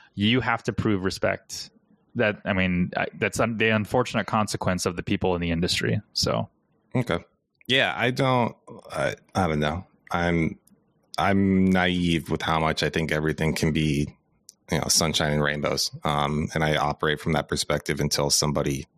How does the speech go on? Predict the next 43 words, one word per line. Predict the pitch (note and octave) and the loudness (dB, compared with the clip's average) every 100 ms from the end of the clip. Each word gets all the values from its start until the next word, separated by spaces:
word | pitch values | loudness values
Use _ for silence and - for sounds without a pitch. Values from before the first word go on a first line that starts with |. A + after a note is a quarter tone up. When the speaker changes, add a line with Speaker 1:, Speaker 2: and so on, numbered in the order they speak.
| _ _ | _ _
Speaker 2:
makes | - D#2+ D2 - | 0 0 2 0
it | C#2+ | 0
not | D#2 D2+ B1+ | 0 0 0
that. | D2 C#2 - | -2 0 0
And | D2+ | 0
then | D2+ | 2
I'm | D2+ | 2
like, | D2 D2+ | 0 -2
"Okay, | D#2+ D#2 D#2+ E2 | -2 -2 -4 -2
well, | D2+ E2+ | -2 -2
you're | F#2 D#2+ | -2 -2
dead | D2 C#2+ | -2 -2
to | D#2+ | 0
me | D2+ | 2
now." | D2 D#2+ - | 2 0 -2
So, | - D2 - - - - - C3+ B2 - - | -4 -2 -4 -8 -14 -20 -8 -4 -4 -6 -8
um, | - D2 - - | -6 -8 -10 -2
<laughs> | - - C3+ - D3 | -2 0 -2 0 -2
Speaker 1:
Maybe, | D3+ D#3 D3 | -2 -2 -2
maybe | B2+ D3+ | 0 2
I'll | C#3+ | 2
change | B2 G#2+ F#2+ | 2 0 2
my | F#2 | 0
tune | F2 - - | 0 -2 -2
later | - - | 0 0
on, | B2+ A#2+ G#2+ | 0 0 0
but | G2+ - - | 0 -2 0
that's | A2+ - | -2 0
just | A2 F#2+ | -2 0
how | F#2 | 0
I | F#2 | 0
feel | - F#2 | 0 0
now. | F2+ F2+ F2+ | 2 0 2
Maybe | F#2 F#2+ | 2 2
I'm | F#2 | 2
a | F#2 | 2
little | F2+ | 2
immature | F#2 F2+ - F2+ | 0 0 0 2
on | F2+ F2+ | 2 0
the | |
whole | F2+ F2+ | 0 -2
subject, | - F2+ F2+ - | -2 -2 -4 -2
but | F#2+ F#2 | -2 -2